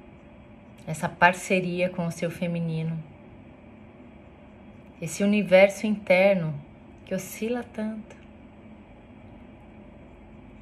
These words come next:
E de uma maneira generosa, em seus pensamentos você traz a imagem da sua mãe.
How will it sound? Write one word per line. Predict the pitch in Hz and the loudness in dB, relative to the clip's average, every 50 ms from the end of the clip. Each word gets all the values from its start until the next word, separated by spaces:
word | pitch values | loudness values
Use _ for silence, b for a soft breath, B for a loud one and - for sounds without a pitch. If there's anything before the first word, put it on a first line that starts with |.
| - - - - - - - - - - - - - | -20 -20 -20 -20 -20 -20 -20 -20 -20 -20 -20 -16 -12
E | - 175 | -10 -6
de | 175 190 | -2 0
uma | 190 185 | 2 2
maneira | 185 190 185 185 185 185 185 180 | 2 2 2 2 4 4 4 4
generosa, | 175 190 196 190 185 175 170 170 180 196 196 185 165 160 151 139 143 - - - - - - - - - - - - - - - - - - - - - - - - - - - - - - - - - - - - - - - - - - - - - - - - 175 | 4 2 2 2 2 2 2 0 0 0 -2 -2 -4 -6 -8 -10 -12 -16 -20 -20 -20 -20 -20 -20 -20 -20 -20 -20 -20 -20 -20 -20 -20 -20 -20 -20 -20 -20 -20 -20 -20 -20 -20 -20 -20 -20 -20 -20 -20 -20 -20 -20 -20 -20 -20 -20 -20 -20 -20 -20 -20 -20 -20 -16 -10 -10
em | 165 | -8
seus | 160 - 175 170 - | -4 -2 -4 -4 -2
pensamentos | - 185 185 180 - - 185 180 180 175 175 185 190 190 196 180 | -2 -2 -2 -2 0 0 0 0 0 -2 -2 -2 -4 -4 -6 -6
você | 180 175 180 180 - 190 | -6 -6 -6 -4 -2 -4
traz | 185 - - 175 170 175 180 170 175 | -4 -2 -2 0 0 2 0 0 -2
a | 185 185 180 180 | -2 -2 -2 -2
imagem | 185 185 175 165 165 175 190 185 180 180 180 | -2 -2 -2 -2 -2 -2 -2 -2 -4 -4 -4
da | 170 175 | -4 -4
sua | 170 - - - 196 202 | -6 -6 -8 -6 -4 -2
mãe. | 202 190 180 170 170 170 165 | -2 -2 -4 -4 -6 -8 -10